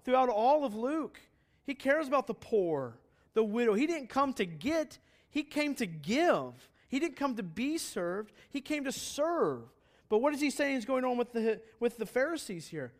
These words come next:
That you go after them so that you can be served, so that you would look good in front of them.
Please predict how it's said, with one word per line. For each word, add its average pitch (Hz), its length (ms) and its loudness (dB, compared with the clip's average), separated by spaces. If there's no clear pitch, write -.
That - 180 -4
you 302 140 2
go 247 220 4
after 269 320 2
them 175 120 -6
so 180 120 -6
that 151 180 -8
you 269 80 0
can 180 180 -8
be 139 100 -8
served, 139 760 -4
so - 960 -20
that 180 180 -6
you 262 80 -2
would 247 100 -4
look 147 240 -8
good 160 580 0
in 135 100 -12
front 139 420 -8
of 131 220 -14
them. 120 200 -14